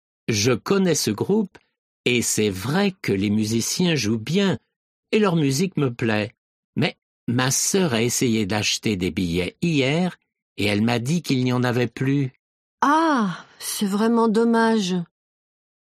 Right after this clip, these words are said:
Speaker 2: Et si on faisait une partie de bowling au centre de loisirs ?
Speaker 1: J'y avais pensé, mais malheureusement, ce ne sera pas possible.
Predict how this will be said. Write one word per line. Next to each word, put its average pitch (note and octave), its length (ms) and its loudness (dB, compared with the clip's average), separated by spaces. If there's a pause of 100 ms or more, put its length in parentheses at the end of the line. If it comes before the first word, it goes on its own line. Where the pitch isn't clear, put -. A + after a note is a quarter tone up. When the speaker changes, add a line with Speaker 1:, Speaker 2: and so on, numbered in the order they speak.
(500)
Speaker 2:
Et B3 120 2
si D#4+ 400 0
on G4+ 40 2
faisait C4 680 0 (160)
une A3 140 2
partie B3+ 420 0
de A3 100 2
bowling A#3 600 0 (160)
au G#3 80 0
centre A3 400 -2
de G3+ 100 2
loisirs ? A3 600 0 (420)
Speaker 1:
J'y F2+ 300 0
avais G2 180 0
pensé, E3+ 560 0 (320)
mais B2 260 -2 (240)
malheureusement, C#3 1160 0
ce - 200 -2
ne G#2+ 100 0
sera E3 340 0
pas F#3 180 -2
possible. D#3 760 -2